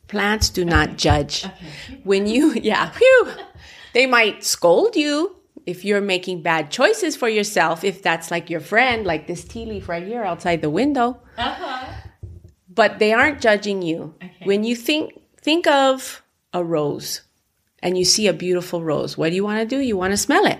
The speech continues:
Speaker 2: Mm-hmm.
Speaker 1: You go to the rose, you smell it. Oh, the fragrance. It comes all around you. You think of nothing else except that beautiful moment.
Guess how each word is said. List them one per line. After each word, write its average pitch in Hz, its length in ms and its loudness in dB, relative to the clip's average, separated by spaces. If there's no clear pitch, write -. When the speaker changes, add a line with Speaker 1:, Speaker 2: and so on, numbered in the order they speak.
Speaker 2:
Mm-hmm. 160 340 -10
Speaker 1:
You 170 120 -4
go 196 180 6
to 233 180 4
the 226 60 -2
rose, 214 300 4
you 185 100 -4
smell 202 300 0
it. 202 140 2
Oh, 285 400 4
the 190 120 0
fragrance. 202 680 -4
It 165 140 -4
comes 247 300 -2
all 220 180 2
around 202 520 0
you. 214 380 -2
You 220 160 -2
think 330 260 0
of 311 120 4
nothing 294 460 0
else - 520 -4
except - 480 -6
that - 220 -4
beautiful 220 380 -2
moment. 202 500 -8